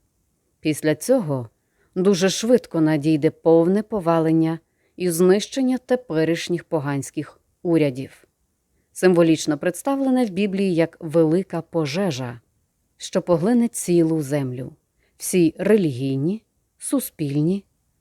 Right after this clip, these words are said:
політичні та фінансові інституції. Враховуючи, що цей том був написаний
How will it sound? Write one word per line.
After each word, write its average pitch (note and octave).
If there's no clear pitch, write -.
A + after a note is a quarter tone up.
політичні F3+
та B3+
фінансові D3
інституції. C3+
Враховуючи, A3+
що -
цей G#3
том G3
був E3
написаний E3